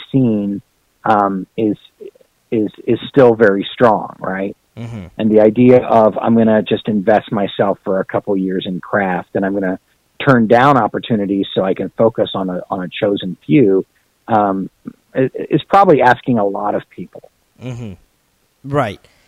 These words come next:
Speaker 2: So you mentioned, you mentioned earlier that now you're teaching for corporate, uh, you do a lot of corporate gigs where you go and work with a corporation. Um, it's, is there ever a time where, I mean, like you said, you gotta, you gotta do what the corporation wants you to do and get to the outcome that they want.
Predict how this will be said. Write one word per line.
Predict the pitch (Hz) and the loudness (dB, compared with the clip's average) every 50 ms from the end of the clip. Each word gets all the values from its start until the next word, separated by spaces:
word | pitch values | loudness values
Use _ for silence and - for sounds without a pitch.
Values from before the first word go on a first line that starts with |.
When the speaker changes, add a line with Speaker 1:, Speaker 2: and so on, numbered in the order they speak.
| _ _ _ _ _ - | _ _ _ _ _ -4
Speaker 2:
So | - - 240 | 2 2 2
you | 247 220 214 247 | 4 4 2 0
mentioned, | 247 247 302 349 330 - 269 233 190 - - | 2 2 0 -2 -2 -4 -6 -6 -6 -6 -6
you | 180 190 202 | -6 -4 -4
mentioned | 220 233 220 - 196 175 - - | -4 -4 -4 -4 -6 -6 -2 0
earlier | 156 151 143 135 131 127 120 117 110 87 107 | 2 2 2 2 2 0 0 0 -2 -6 -6
that | 113 127 120 117 110 107 - | -6 -4 -4 -4 -6 -8 -8
now | 123 135 135 135 | -4 -2 -2 -2
you're | 135 123 123 120 | -2 -2 -4 -6
teaching | 101 - 143 135 127 - 127 120 117 | -6 -6 -6 -6 -4 -6 -6 -6 -8
for | - - 127 120 110 104 101 98 _ - | -6 -4 -4 -4 -4 -4 -6 -10 _ -8
corporate, | - 160 170 156 - - 143 131 120 110 - - - _ _ - | -2 -2 0 0 -2 -2 -4 -4 -4 -6 -10 -14 -18 _ _ -8
uh, | 110 135 131 127 | -6 -6 -4 -4
you | 127 127 139 156 156 | -4 -6 -6 -4 -2
do | 143 160 156 | 2 2 2
a | |
lot | 147 139 131 127 | 2 2 0 -2
of | 117 110 - | -2 -6 -8
corporate | - - 147 131 - - 123 117 - _ - 120 107 | -4 -4 -4 -2 -2 -4 -6 -6 -8 _ -16 -12 -8
gigs | 127 120 113 113 104 107 | -8 -8 -8 -10 -12 -12
where | 113 113 | -12 -12
you | 110 104 | -12 -8
go | 98 117 113 110 110 110 | -6 -6 -6 -6 -6 -8
and | 110 107 | -8 -8
work | 113 117 104 - | -8 -8 -8 -10
with | 113 107 | -12 -14
a | |
corporation. | 107 - 123 117 98 113 117 113 110 - 113 104 - - - - - - _ _ - | -10 -10 -10 -8 -8 -8 -8 -8 -8 -10 -12 -14 -14 -18 -20 -20 -20 -20 _ _ -2
Um, | 147 156 156 151 151 147 - - - | 0 0 0 0 -2 -4 -6 -12 -10
it's, | - - 233 - - - - - | -10 -8 -8 -8 -10 -12 -12 -6
is | - 185 208 190 | -4 -4 -2 0
there | 214 226 233 | 0 0 0
ever | 262 294 349 285 226 202 - | 0 0 0 0 -2 -2 -2
a | 156 139 | -4 -6
time | - - 156 156 160 156 151 139 135 | -6 -6 -4 -2 -2 -2 -2 -4 -4
where, | 131 135 135 131 127 120 - - - - - | -2 -2 0 0 -2 -2 -6 -10 -10 -6 -4
I | 160 | -2
mean, | 180 190 180 | -2 -2 0
like | 185 190 180 139 | 0 -2 -2 -2
you | 143 | -4
said, | 135 - - 87 65 67 92 | -8 -8 -10 -12 -12 -12 -12
you | 110 123 | -8 -4
gotta, | 123 147 143 139 135 123 120 117 110 - | -2 0 0 0 0 0 -2 -2 -4 -6
you | 131 139 | -8 -4
gotta | 127 143 135 123 123 120 | -2 -2 0 0 -2 -6
do | 120 107 139 151 151 147 | -4 0 2 2 2 2
what | 131 139 135 - - | 0 -2 -4 -2 -4
the | 131 123 | -6 -8
corporation | - - - 143 131 - 131 120 - 131 123 | -8 -6 -4 -4 -4 -2 -4 -6 -6 -6 -8
wants | 113 117 117 113 - | -6 -6 -8 -6 -8
you | 117 | -8
to | 107 107 | -10 -10
do | 107 98 117 117 110 110 107 | -8 -6 -4 -4 -4 -4 -6
and | 107 101 101 101 98 - | -8 -10 -12 -14 -12 -8
get | - 135 127 - | -6 -6 -6 -6
to | - 123 | -8 -10
the | - 98 | -8 -6
outcome | 123 123 - 127 120 | -6 -8 -8 -8 -10
that | 113 - - | -10 -8 -4
they | 131 127 117 | -4 -4 -4
want. | 107 95 98 113 123 123 120 120 | -4 -6 -8 -6 -6 -6 -6 -8